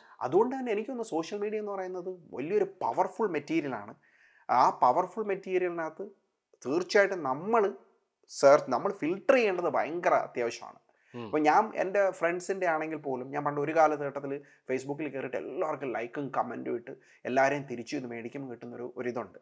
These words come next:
Speaker 2: ഉം.
Speaker 1: പക്ഷെ പിന്നീട് അതെനിക്ക് മനസ്സിലായത് ഒരു ഹൈപ്പിലേക്ക് കയറിയിട്ട്
Speaker 2: <laughs> അതെ, അതെ, അതെ.
Speaker 1: നമ്മളിരുന്ന നോർമൽ മെന്റൽ സ്റ്റേറ്റിൽ നിന്നും താഴെ വരികയാണ്.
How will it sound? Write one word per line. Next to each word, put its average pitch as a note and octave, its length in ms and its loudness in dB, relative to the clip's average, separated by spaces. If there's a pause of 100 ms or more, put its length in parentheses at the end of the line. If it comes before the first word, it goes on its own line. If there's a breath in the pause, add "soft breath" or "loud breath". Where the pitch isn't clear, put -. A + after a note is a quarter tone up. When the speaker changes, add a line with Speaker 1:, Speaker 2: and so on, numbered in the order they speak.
Speaker 2:
ഉം. A2 220 -14
Speaker 1:
പക്ഷെ A#3 300 -4
പിന്നീട് A3+ 400 -6
അതെനിക്ക് G#3 240 -6
മനസ്സിലായത് D#3 500 -4
ഒരു - 80 -10
ഹൈപ്പിലേക്ക് C4 720 6
കയറിയിട്ട് F3 340 0
Speaker 2:
<laughs> F#3 120 -2
അതെ, A2+ 280 6
അതെ, G2+ 160 -12
അതെ. G#2 100 -14
Speaker 1:
നമ്മളിരുന്ന G#3 680 0
നോർമൽ E3+ 640 -4
മെന്റൽ F#3 640 -4
സ്റ്റേറ്റിൽ F3+ 340 0
നിന്നും F#3 240 -6
താഴെ D#3 240 6
വരികയാണ്. D3+ 400 2